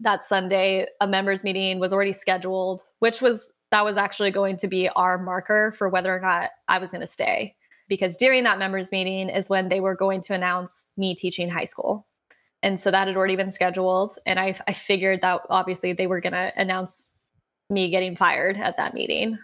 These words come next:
And so my husband ended up going to that meeting and also just, you know, had people throughout kind of texting me as they were finding out and what was happening. The congregation was not happy. <laughs> Actually had a lot of, uh, dads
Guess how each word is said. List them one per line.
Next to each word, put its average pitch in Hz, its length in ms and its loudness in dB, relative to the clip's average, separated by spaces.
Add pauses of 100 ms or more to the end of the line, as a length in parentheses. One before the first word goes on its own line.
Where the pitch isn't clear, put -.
(140)
And 196 160 -2
so 185 340 2
my 185 120 2
husband 196 340 0
ended 202 220 2
up 208 160 2
going 185 520 0
to 233 100 -2
that 202 200 2
meeting 233 400 -2 (560)
and 202 140 2
also 190 300 0
just, 185 260 -6
you 190 60 -2
know, 180 140 0
had 180 360 0 (100)
people 196 320 -2
throughout 180 480 0
kind 190 140 -4
of 180 60 -2
texting 180 440 -4
me 175 380 -4 (100)
as 185 160 0
they 190 100 0
were 185 140 0
finding 185 360 -2
out 180 420 2
and 196 80 -4
what 180 140 2
was 170 160 -4
happening. 180 640 -2 (400)
The 190 80 2
congregation 190 680 0
was 180 160 0
not 185 180 2
happy. 233 520 0 (300)
<laughs> - 600 -8
Actually 214 240 2
had 214 100 4
a 202 60 4
lot 190 320 4
of, 196 180 0 (260)
uh, 180 400 0
dads 185 600 0